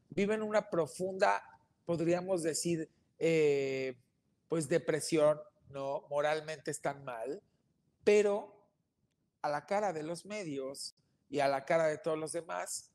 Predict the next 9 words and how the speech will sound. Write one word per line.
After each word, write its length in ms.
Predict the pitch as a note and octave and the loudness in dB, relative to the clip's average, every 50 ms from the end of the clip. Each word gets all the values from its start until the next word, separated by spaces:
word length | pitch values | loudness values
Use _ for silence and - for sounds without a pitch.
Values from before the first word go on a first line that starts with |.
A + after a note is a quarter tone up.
| _ _ _ | _ _ _
salen 380 | - - - E3+ E3 D#3+ D3+ C#3 | -10 -2 0 0 0 0 -4 -8
con 140 | - C3+ | -10 -10
una 200 | C3+ C#3 C#3 C#3 | -10 -10 -12 -10
maravillosa 600 | C3+ B2+ A#2 A2+ A2+ A#2 A2 G#2+ A2+ G#2 - - A2+ | -10 -6 -6 -6 -8 -8 -6 -6 -6 -4 -4 -4 -4
sonrisa 560 | A2 - G#2 G#2+ A2 A2+ A2+ G#2+ - - G2+ | -4 -4 -6 -10 -12 -10 -8 -8 -6 -8 -8
a 40 | F#2 | -8
decir 280 | G2+ F#2+ - G#2 F#2+ | -8 -10 -10 -12 -12
que 140 | - - G#2 | -12 -12 -10
ganaron. 420 | F#2+ - E2 - F2 D#2 E2 - | -10 -10 -12 -14 -14 -14 -14 -14